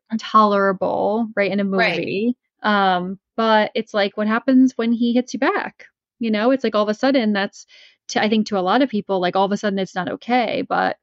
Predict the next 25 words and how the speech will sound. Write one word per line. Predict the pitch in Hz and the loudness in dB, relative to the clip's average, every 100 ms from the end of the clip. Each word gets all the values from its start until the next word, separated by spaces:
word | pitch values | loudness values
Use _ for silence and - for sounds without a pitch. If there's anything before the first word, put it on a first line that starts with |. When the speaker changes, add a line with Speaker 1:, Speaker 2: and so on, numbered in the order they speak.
| _ | _
Speaker 2:
you | - 220 | -2 2
know, | 196 185 196 - _ - | 4 2 0 -10 _ -4
you're, | 202 202 - | -2 -2 -4
you're | 214 202 | -4 -4
really | 196 254 277 | 0 4 4
not | 202 190 190 | 4 0 -2
allowed, | - 196 190 185 185 | -4 -2 0 -2 -4
regardless | 202 196 254 277 254 | -8 -2 -2 0 0
of | 233 | -2
<laughs> | |
gender. | 208 - 233 214 - 226 226 240 - _ - - - _ | -2 0 0 0 -2 0 2 0 -2 _ -20 -20 -20 _
Um, | 220 202 196 | -2 0 2
it's | 254 165 | 0 0
Speaker 1:
Yeah. | |
Speaker 2:
never | 214 269 381 | -2 0 2
okay | 285 - 196 | 2 0 -2
to | 185 | -2
hit | 190 185 | -4 -6
someone | - 185 180 175 175 185 202 - | -6 -4 -2 0 0 -2 -4 -2
and, | 208 196 190 - | 0 0 0 -2
you | |
know, | 214 185 | 0 -2
partner | - 226 233 226 202 185 | 0 0 2 4 4 2
or | |
not, | 180 233 220 - | 2 2 2 0